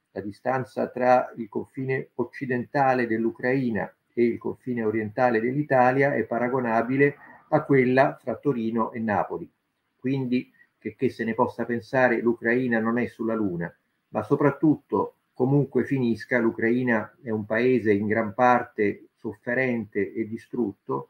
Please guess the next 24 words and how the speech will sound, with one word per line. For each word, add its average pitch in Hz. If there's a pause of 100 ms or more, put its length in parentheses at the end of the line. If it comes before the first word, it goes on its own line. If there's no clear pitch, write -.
(380)
che 123
ha 120
avuto 127
un 113
crollo 127
di 104
popolazione 110
nell'ultimo 101 (160)
decennio 101
soprattutto, 127 (680)
che 151
per 135
essere 135
ricostruito 123
avrà 117
bisogno 113
di 104
investimenti 113
per 101
centinaia 117
e 101
centinaia 110
di 107
miliardi 98